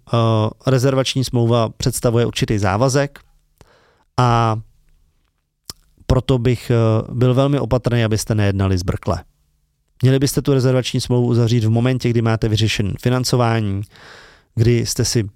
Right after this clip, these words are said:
no, ne úplně jistý, ale máte jako větší jistotu toho, že, že tam nebude problém s bonitou, s odhadama a podobně.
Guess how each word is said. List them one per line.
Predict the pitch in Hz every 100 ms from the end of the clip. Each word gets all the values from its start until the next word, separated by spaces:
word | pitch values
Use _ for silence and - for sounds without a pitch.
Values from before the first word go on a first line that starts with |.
| _ _ _
no, | 104 101
ne | 113
úplně | 120 120 113
jistý, | 110 - 110 107
ale | 107
máte | 110 107 113
jako | 107 110
větší | 107 - 117
jistotu | - 120 107
toho, | 104 101 104
že, | 104 98 98 - -
že | 107 110 101 101 98 110 113 -
tam | 107
nebude | 104 104 101
problém | - 98 92 98
s |
bonitou, | 117 110 104 98
s | 104
odhadama | 104 101 95 87 - - -
a | 92
podobně. | - 95 85